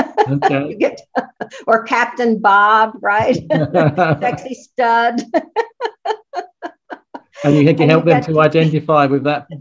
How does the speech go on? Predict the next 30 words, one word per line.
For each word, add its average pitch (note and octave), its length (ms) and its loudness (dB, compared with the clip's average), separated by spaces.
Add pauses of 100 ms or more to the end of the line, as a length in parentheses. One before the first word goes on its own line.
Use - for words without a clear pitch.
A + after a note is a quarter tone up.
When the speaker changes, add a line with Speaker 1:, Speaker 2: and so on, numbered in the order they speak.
Speaker 1:
that, D#3 260 -6
that, D3+ 280 -6
that D3+ 460 -8
positive C#3 420 -2
space, G2 440 -8
right? D#3+ 220 -12 (180)
Speaker 2:
Yes, A#4+ 480 -4
Speaker 1:
Yeah. B3+ 60 -8
Speaker 2:
exactly, A#3+ 720 -6
exactly. B3+ 640 -6
And A3+ 160 -6
Speaker 1:
Mm. B3+ 40 -8
Speaker 2:
then, B3 300 -4 (100)
um, G#3 500 0
of G#3+ 160 -14
course, A#3 380 -4 (320)
your G#3+ 220 -2
charisma G3 840 -4
pops F#3 340 -4
out. C3+ 300 -6
So F#3 200 -2 (220)
her A3 180 -4
charisma A3+ 840 -2
developed G3+ 640 -6
and, G3 340 -8
you B3 80 -4
know, G3+ 220 -6
and G3 120 -12
she G#3 200 -14
met F#3 320 -6